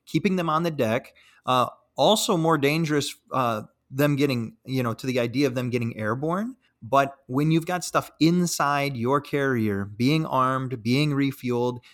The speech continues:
something hits that and it could cause a domino effect, all right? But here's the thing. The bottom line, at this point, with all the shuffling that Nagumo's trying to, to move from one place to another,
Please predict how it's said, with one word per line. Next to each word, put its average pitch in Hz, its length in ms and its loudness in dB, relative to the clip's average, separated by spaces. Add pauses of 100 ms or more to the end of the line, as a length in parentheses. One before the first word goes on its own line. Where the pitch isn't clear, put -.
something 151 400 -2
hits 131 240 -2
that 156 380 -4
and 131 120 -4
it 135 220 -8
could 139 260 -4
cause 123 420 -2
a 117 60 -8
domino 107 520 -4
effect, - 640 -14 (180)
all 107 80 -6
right? 110 180 -4
But 117 120 -10
here's 156 200 2
the 131 80 -4
thing. 104 340 -12
The 110 60 -12
bottom 151 300 2
line, 110 380 -4 (340)
at - 140 -10
this 160 180 0
point, 160 320 -2 (380)
with 120 320 0
all 139 260 6
the 160 100 2
shuffling 147 600 0
that 127 140 0
Nagumo's 127 520 0
trying 127 400 -4
to, 120 100 -2 (160)
to 113 120 -2
move 127 280 -2
from 117 200 -4
one 127 180 0
place 127 260 -2
to 123 100 -4
another, 113 340 -4